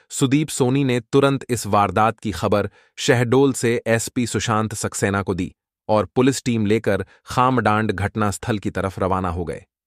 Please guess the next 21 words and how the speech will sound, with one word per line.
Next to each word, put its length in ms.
गांव 400
वाले 340
जैसे 400
उनके 460
आने 380
का 140
ही 140
इंतजार 520
कर 140
रहे 240
थे। 220
पुलिस 260
टीम 200
के 120
आते 300
ही 220
मारे 340
उत्तेजना 720
और 200
रोमांच 420
के, 240